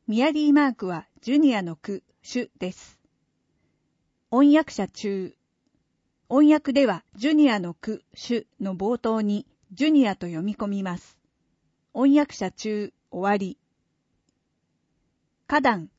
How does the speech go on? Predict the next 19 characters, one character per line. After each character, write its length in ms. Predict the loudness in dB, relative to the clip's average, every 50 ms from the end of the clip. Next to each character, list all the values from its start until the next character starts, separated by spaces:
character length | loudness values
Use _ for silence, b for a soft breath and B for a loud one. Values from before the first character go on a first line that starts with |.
| _ _ _ _ _ _ -2
安 280 | 0 0 0 0 0
野 160 | 0 0 0
富 240 | -2 -2 -2 -2 -4
子、 260 | -6 -10 -14 -14 -14 _ _ _
選。 400 | _ -6 -4 -2 -2 -2 -4 -8 _ _ _ _ _ _ _ _ _ _ _ _ _ _ _ _ _ _ _ _ _ _ _ _ _ _ _ _ _ _ _ -6
山 320 | -4 -2 0 2 2 2
小 140 | 4 4 4
屋 180 | 4 4 2 0
の、 280 | 0 -2 -4 -8 -12 _ _ _ _ _ _ _
月 340 | _ -20 -18 _ -6 -2 0
が 160 | 2 0 0
詩 240 | -2 -6 -10 -10 -6
人 340 | 0 2 4 4 6 4 4
に 140 | 2 2
な 140 | 0 0 -2
り 160 | -2 -4 -6
す 180 | -6 -6 -6 -4
ま 160 | -4 -4 -4
す。 300 | -6 -8 -18 -18 -20 -20